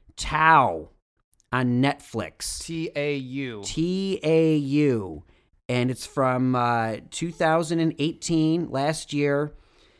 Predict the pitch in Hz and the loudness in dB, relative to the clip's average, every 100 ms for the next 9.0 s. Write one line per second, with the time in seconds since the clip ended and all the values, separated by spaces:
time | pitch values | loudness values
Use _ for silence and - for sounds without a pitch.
0 | _ _ _ - 131 135 131 135 131 131 | _ _ _ 0 2 4 4 4 2 2
1 | - 175 196 - 185 170 170 165 160 147 | 0 0 -2 -2 -2 0 0 0 -2 -4
2 | 139 139 143 - 175 175 160 175 165 143 | -6 -6 -6 -8 -8 -8 -8 -12 -10 -8
3 | 139 - 147 143 120 113 - 127 110 107 | -8 -6 -4 -2 -2 -6 -8 -10 -8 -8
4 | 104 127 135 - - 147 123 120 120 123 | -10 -10 -10 -12 -14 -12 -10 -10 -10 -12
5 | 123 117 127 117 113 110 107 _ 117 117 | -12 -12 -12 -10 -8 -10 -14 _ -14 -14
6 | 110 160 147 113 - 170 160 160 156 156 | -4 -2 -2 -6 -6 -6 -2 0 4 4
7 | 160 160 160 147 143 135 135 123 - 147 | 4 4 2 0 -4 -2 -4 -2 -4 -6
8 | 139 127 110 127 113 - 120 113 107 104 | -4 -6 -6 -6 -6 -6 -6 -4 -4 -4